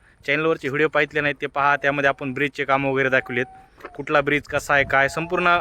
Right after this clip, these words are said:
माहिती आपण आपल्या चॅनलच्या माध्यमातून दाखवत असतो. तर नक्कीच, अ, ते पण व्हिडिओ तुम्ही पहा आणि व्हिडिओ कसे वाटतात. आणि या ब्रिजवरून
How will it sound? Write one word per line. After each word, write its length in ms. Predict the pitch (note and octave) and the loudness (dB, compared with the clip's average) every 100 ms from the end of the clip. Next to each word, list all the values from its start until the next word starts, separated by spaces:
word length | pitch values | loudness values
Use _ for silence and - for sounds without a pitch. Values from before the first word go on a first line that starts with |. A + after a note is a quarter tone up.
| C#3 | 0
माहिती 260 | D3 D#3 | -2 2
आपण 280 | D#3 D#3+ D#3+ D#3+ - - - - | 0 2 -2 -4 -16 -18 -14 -6
आपल्या 340 | C#3 D#3 D#3 | 0 4 4
चॅनलच्या 400 | D3+ D3+ D3+ D#3 | 4 2 0 0
माध्यमातून 500 | D3+ C#3+ D3 C#3+ D3 | 0 0 0 0 0
दाखवत 300 | C#3+ C3+ C#3+ | 0 0 2
असतो. 380 | C3 - C3+ D#3+ - _ - | 2 0 -8 -8 -16 _ -10
तर 80 | B2+ | -4
नक्कीच, 440 | C#3+ D#3 F3+ E3 E3+ | -2 0 0 2 4
अ, 320 | D#3 D#3 D#3+ D3 - - - D3+ | 8 8 6 2 -14 -20 -6 -2
ते 60 | |
पण 160 | D3+ F3 | 2 4
व्हिडिओ 240 | D#3 E3 | 4 4
तुम्ही 200 | D#3 D#3 | 2 -2
पहा 380 | D3+ E3 E3+ E3+ - | 4 6 6 4 -2
आणि 160 | C3 C#3 | -4 0
व्हिडिओ 200 | D3+ D3 | 0 0
कसे 220 | D#3+ E3 | 0 2
वाटतात. 360 | D3 G#2+ C#3+ D3 G#2+ - - - - | 2 2 0 0 -4 -20 -20 -20 -6
आणि 420 | B2 C#3 D3 D3 | -2 0 -2 0
या 300 | D3 D#3 D#3 | 4 6 6
ब्रिजवरून 640 | D3 D#3 F3 D#3+ D#3+ D#3+ | 4 2 4 4 2 0